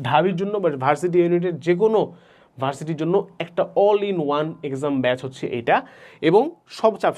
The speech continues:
সব সাবজেক্ট, ফিজিক্স, কেমিস্ট্রি, ম্যাথ, বায়োলজি এখানে দেয়া আছে। তো এটা তোমরা এনরোল করলে আমি নিশ্চিত, নিশ-, মানে একদম কনফার্ম বলতে পারি, প্রত্যেকটা প্রশ্ন এখানে স্ট্যান্ডার্ড, একটা প্রশ্ন out of standard নাই।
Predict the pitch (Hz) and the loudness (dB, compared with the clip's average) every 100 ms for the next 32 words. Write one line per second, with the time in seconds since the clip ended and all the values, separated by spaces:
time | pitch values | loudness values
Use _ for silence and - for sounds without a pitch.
0 | - 185 180 123 117 165 165 175 156 156 | 0 0 -2 -4 -4 -4 -4 -2 -4 -2
1 | 139 131 131 131 131 139 135 131 131 131 | -2 0 2 2 0 0 4 4 4 2
2 | 269 - - - - - 220 - - 185 | 0 0 -10 -20 -12 2 2 2 2 2
3 | 180 247 - _ _ _ _ _ 170 190 | 4 2 2 _ _ _ _ _ -4 -2
4 | 196 208 202 196 202 220 214 196 185 202 | 0 2 4 4 4 2 2 2 2 0
5 | 196 175 247 180 - - _ 147 156 151 | -4 -2 -4 -4 -8 -20 _ -4 -2 -2
6 | 170 - - - - 143 139 147 170 175 | -2 -4 -14 -8 0 2 2 2 0 0
7 | 175 202 196 247 233 165 139 127 160 240 | 2 2 2 2 2 -2 -2 -2 -2 -6
8 | - _ _ 233 - - 262 254 254 175 | -14 _ _ -6 -6 -2 0 0 0 -2
9 | 175 180 196 196 - 151 131 113 80 - | -2 -2 0 -2 -2 0 2 0 -4 -6
10 | - 254 - 240 196 175 202 - 151 170 | -4 -4 0 0 0 0 -2 2 2 0
11 | 170 151 135 131 123 95 | -2 -2 0 2 0 -4